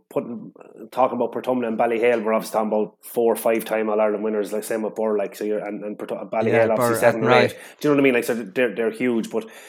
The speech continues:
Speaker 1: yeah, certainly they're a super club in terms of what's there at the moment. Like, their, their domination of Waterford over the last number of years, and their team has changed, and that's been well documented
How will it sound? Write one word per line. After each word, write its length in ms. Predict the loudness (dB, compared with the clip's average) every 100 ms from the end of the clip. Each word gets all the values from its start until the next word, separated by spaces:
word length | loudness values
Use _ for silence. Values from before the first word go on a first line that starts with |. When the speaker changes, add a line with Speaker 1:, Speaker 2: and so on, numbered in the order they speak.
| -20 _
Speaker 1:
yeah, 140 | 2 2
certainly 380 | 4 4 2 2
they're 180 | 2
a 60 | 4
super 260 | 4 2 4
club 220 | 2 2
in 40 |
terms 220 | -2 -4
of 60 | 0
what's 180 | 0 0
there 160 | -2
at 80 | -2
the 60 | -2
moment. 340 | -2 -2 -4
Like, 140 | -6 -4
their, 200 | -4 -4
their 100 | -6
domination 640 | 0 2 2 0 -2 -4
of 80 | -4
Waterford 440 | 0 0 0 -6
over 200 | -6 -6
the 40 | -6
last 220 | -6 -8
number 180 | -10 -8
of 60 |
years, 420 | -4 -4 -4 -8 -18 _ _ _ _ -6
and 120 | -2
their 80 | -2
team 280 | 2 4 4
has 200 | 2 2
changed, 420 | 2 2 2 0
and 60 |
that's 180 | -2 0
been 180 | 0 2
well 180 | 2 4
documented 560 | 2 0 -2 -4 -6